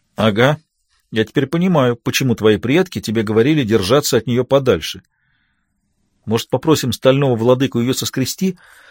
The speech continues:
Двое полчаса ползали за стенными занавесями и обивкой. Серая масса расползалась повсюду, но так вольготно ей было лишь в одном месте. Амди Джеффри вернулись на неё поглазеть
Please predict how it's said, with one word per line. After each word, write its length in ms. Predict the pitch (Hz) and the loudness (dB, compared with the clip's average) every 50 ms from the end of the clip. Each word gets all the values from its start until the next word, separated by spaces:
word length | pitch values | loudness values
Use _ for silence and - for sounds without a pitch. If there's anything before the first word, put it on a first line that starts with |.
| - - - - - - - - - - - - - - - _ _ _ _ _ _ _ | -20 -20 -20 -20 -20 -20 -20 -20 -20 -20 -20 -20 -20 -20 -20 _ _ _ _ _ _ _
Двое 380 | 110 95 110 131 165 180 175 | -4 0 4 6 6 6 6
полчаса 580 | - - 156 175 180 - - 170 151 - 160 131 | 4 4 4 4 4 4 2 0 2 4 4 4
ползали 600 | - - - 143 147 151 135 110 101 110 104 101 | 2 2 4 4 4 4 4 2 0 0 0 0
за 120 | 92 110 | -2 -4
стенными 440 | 113 - - 123 120 123 120 113 107 | -6 -4 -2 -2 0 2 2 2 2
занавесями 600 | 95 92 127 139 139 135 120 113 - - 120 113 | 2 2 2 2 2 0 -2 -2 -2 -2 -2 -2
и 120 | 113 110 107 | 0 2 0
обивкой. 560 | 104 98 95 147 170 - - 147 123 101 - - _ _ _ _ _ _ _ _ _ _ _ _ _ _ _ _ _ _ _ _ - | 0 2 2 0 -2 0 0 0 0 0 -2 -8 _ _ _ _ _ _ _ _ _ _ _ _ _ _ _ _ _ _ _ _ -6
Серая 400 | - - - 143 156 170 165 160 | -4 2 4 6 6 6 6 6
масса 540 | 156 160 160 147 - - - 151 139 - - _ _ _ _ _ | 6 6 4 4 2 2 4 4 4 4 2 _ _ _ _ _
расползалась 680 | - 117 120 - - - 135 135 123 147 151 143 131 - | 0 2 2 2 2 2 2 4 4 4 4 4 4 2
повсюду, 640 | - 131 123 113 - - - 214 214 165 143 120 110 | 2 2 2 2 0 -2 -2 -2 0 0 0 0 2
но 140 | 117 120 120 | 2 2 2
так 220 | - 147 135 - | 4 2 0 2
вольготно 580 | 123 127 131 127 117 110 131 165 190 190 - 131 | 2 2 4 4 2 2 4 4 4 4 2 0
ей 200 | 110 107 113 107 | 2 2 2 2
было 220 | 101 135 151 147 | 2 2 2 2
лишь 200 | 131 135 131 - | 2 0 0 0
в 40 | 135 | 0
одном 260 | 135 123 120 113 92 | 0 0 0 -2 -2
месте. 360 | 87 80 76 - - - - - _ _ _ _ _ _ _ _ _ _ _ _ _ _ _ _ _ _ | -2 -4 -6 -10 -14 -18 -20 -20 _ _ _ _ _ _ _ _ _ _ _ _ _ _ _ _ _ _
Амди 260 | - 110 104 104 101 | -2 0 0 2 0
Джеффри 380 | 110 95 107 147 135 - 127 117 | 0 2 2 2 2 2 0 0
вернулись 420 | 104 113 110 110 123 113 98 90 - | 2 2 2 2 2 2 0 0 0
на 80 | 110 | 0
неё 220 | 104 107 107 104 98 | 2 2 2 2 0
поглазеть 560 | - 95 98 104 98 95 120 170 175 170 - | -2 -2 0 0 0 2 2 0 0 0 -4